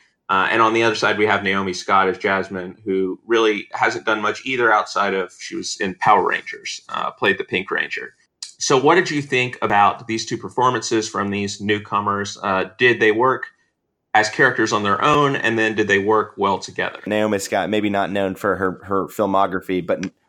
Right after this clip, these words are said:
Speaker 2: all, but quite a good artist, and I think that's evident by how well she can <laughs> sing in this movie.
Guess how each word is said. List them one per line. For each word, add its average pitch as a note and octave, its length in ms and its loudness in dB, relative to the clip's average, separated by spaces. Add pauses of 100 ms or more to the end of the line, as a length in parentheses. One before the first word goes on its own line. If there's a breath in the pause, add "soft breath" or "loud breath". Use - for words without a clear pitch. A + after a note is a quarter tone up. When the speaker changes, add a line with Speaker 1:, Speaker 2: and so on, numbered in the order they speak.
Speaker 2:
all, A#2 200 2
but A#2 260 0
quite C#3 200 4
a C3+ 40 2
good A#2 160 2
artist, G2+ 400 2
and G2+ 120 -2
I G2 60 0
think G2 160 -6
that's F#2+ 220 -2
evident G2 400 0
by F#2 200 0
how G2+ 200 2
well G2 280 2
she - 200 -10
can F#2+ 140 -10
<laughs> - 0 -
sing G2+ 420 -4
in A2 160 -2
this A2 200 -2
movie. G2+ 560 0